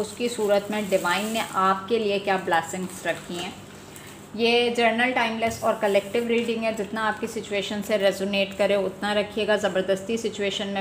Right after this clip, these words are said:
fit इन करने की कोशिश नहीं कीजिएगा। Part one इसका upload हो चुका है, Part two से हम इसको connect कर रहे हैं। YouTube पे Divine Tarot Triple Eight को subscribe करें ताकि मेरी आने वाली तमाम videos आपको time से मिल सकें।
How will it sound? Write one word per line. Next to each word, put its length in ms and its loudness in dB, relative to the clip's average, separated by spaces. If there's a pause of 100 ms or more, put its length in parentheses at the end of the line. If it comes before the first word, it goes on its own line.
fit 140 0
इन 140 0
करने 280 0
की 120 -4
कोशिश 440 -6
नहीं 300 -4
कीजिएगा। 480 0 (100)
Part 280 2
one 160 -2
इसका 260 2
upload 480 0
हो 100 2
चुका 300 0
है, 140 0 (100)
Part 280 4
two 140 -2
से 120 -4
हम 140 0
इसको 200 -4 (100)
connect 400 -8
कर 160 4
रहे 160 0
हैं। 200 -2 (520)
YouTube 420 0
पे 140 2
Divine 340 0
Tarot 280 2
Triple 340 2
Eight 180 2
को 80 -2
subscribe 600 0
करें 240 0
ताकि 240 0
मेरी 340 -2
आने 220 0
वाली 260 2
तमाम 440 2
videos 540 0
आपको 300 2 (100)
time 220 2
से 160 -2
मिल 220 0 (100)
सकें। 240 0